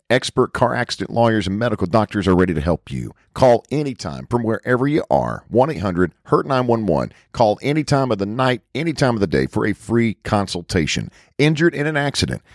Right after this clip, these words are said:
Call one eight hundred hurt nine one one to speak directly with an attorney. Continue your medical treatment. Listen to both your doctor and lawyer so you can receive that cash money you deserve. One eight hundred hurt nine one one. That's the number.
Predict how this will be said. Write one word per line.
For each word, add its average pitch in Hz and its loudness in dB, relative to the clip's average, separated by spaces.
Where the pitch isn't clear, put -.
Call 104 4
one 127 0
eight - -2
hundred 101 0
hurt 143 0
nine 135 -4
one 110 0
one 113 2
to - -8
speak - -4
directly 104 0
with 101 -2
an 104 -2
attorney. 90 2
Continue 131 0
your 101 4
medical 90 -4
treatment. 123 -2
Listen 113 -6
to 104 -6
both 107 -2
your 76 -4
doctor 73 -2
and 65 -4
lawyer 58 -4
so - -4
you 107 -2
can 87 -6
receive 104 -4
that 92 -4
cash 87 -4
money 80 -2
you 64 -6
deserve. 62 -4
One 117 4
eight 104 0
hundred 76 -2
hurt 107 -2
nine 101 -4
one 85 -2
one. 107 0
That's 65 -8
the 92 -2
number. 104 -4